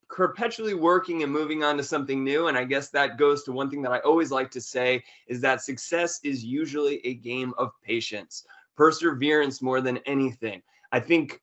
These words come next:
uh, and this is, um, ten years ago, about, it was two thousand twelve, that's when I read The Devouring. And I don't think success ever, it can happen overnight,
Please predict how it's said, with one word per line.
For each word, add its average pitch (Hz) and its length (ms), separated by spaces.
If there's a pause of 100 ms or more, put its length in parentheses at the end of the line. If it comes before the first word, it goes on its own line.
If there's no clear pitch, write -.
uh, 151 40
and 139 280
this 139 140
is, 120 180 (140)
um, 120 420 (680)
ten 220 320
years 196 320
ago, 135 400
about, 143 300
it 135 40
was 135 200 (180)
two 165 160
thousand 165 420
twelve, 160 420
that's 151 280
when 160 100
I 156 100
read 156 220
The 156 80
Devouring. 139 800
And 139 240
I 143 100
don't 160 240
think 180 160
success 170 460
ever, 156 380 (260)
it 180 80
can 240 200
happen 139 360
overnight, 110 480